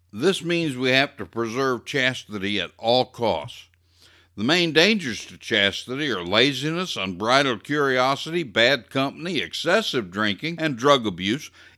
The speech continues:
immodest dress, like you see at Mass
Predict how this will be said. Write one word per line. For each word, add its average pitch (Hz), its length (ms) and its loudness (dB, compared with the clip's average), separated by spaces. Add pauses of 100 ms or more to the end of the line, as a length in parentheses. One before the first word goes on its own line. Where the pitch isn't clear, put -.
immodest 147 760 6
dress, 151 640 2
like 98 260 0
you 85 80 -12
see 117 280 -2
at 87 120 -4
Mass 107 440 -2